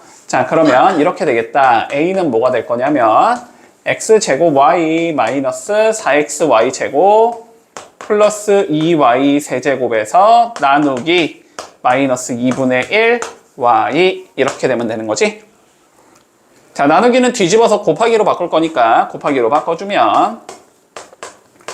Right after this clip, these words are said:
X 제곱 Y 마이너스 사 엑스 와이 제곱 플러스 이 와이 세제곱을 곱해주자. 마이너스 Y분의 이를 곱해주면 되겠지?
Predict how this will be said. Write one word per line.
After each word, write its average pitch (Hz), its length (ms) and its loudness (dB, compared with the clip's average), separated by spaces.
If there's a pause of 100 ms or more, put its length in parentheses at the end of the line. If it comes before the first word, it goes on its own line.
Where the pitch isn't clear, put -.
(220)
X 120 280 -2
제곱 107 280 -2
Y 139 440 2
마이너스 123 760 -2
사 131 160 -4
엑스 117 280 -6
와이 113 280 0
제곱 147 540 2 (720)
플러스 208 840 0
이 131 120 -2
와이 120 280 0
세제곱을 147 920 0 (340)
곱해주자. - 520 -12 (920)
마이너스 120 680 0
Y분의 123 680 0 (1040)
이를 139 440 2
곱해주면 156 440 -4
되겠지? 131 460 -4